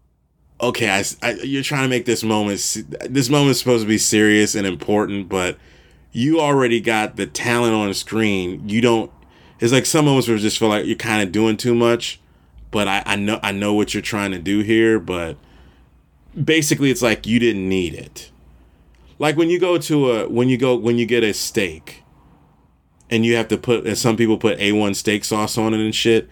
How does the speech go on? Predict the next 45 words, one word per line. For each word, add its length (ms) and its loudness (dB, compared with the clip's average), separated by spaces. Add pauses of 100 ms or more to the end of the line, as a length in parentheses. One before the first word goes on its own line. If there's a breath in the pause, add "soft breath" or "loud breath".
It's 120 -12
like, 140 -10
you 140 0
shouldn't 320 2
have 160 2
to 80 -2
put 380 0 (240 soft breath)
sauce 500 0
on 180 -6
it. 180 -18 (500 soft breath)
I 120 0
thought 160 0
this 160 -2
movie 220 2
was 240 2
a, 220 -2 (100)
a 100 2
great 560 0
steak 760 -4 (260)
by 300 0
itself, 680 -6 (320 soft breath)
and 160 -2
it 240 -2
didn't 380 0
need 500 -2 (640)
any 220 -2
sauce. 560 0 (240 soft breath)
There 100 0
were 60 2
a 40 -4
couple 280 0
moments 340 0
where 80 0
I 80 -2
felt 220 -4
like 180 -4
the 100 -6
sauce 640 -4 (380 soft breath)
was 200 -6
trying 320 -4
to 60 -4
be 120 -4
put 220 -2
on, 280 -2
but 280 -2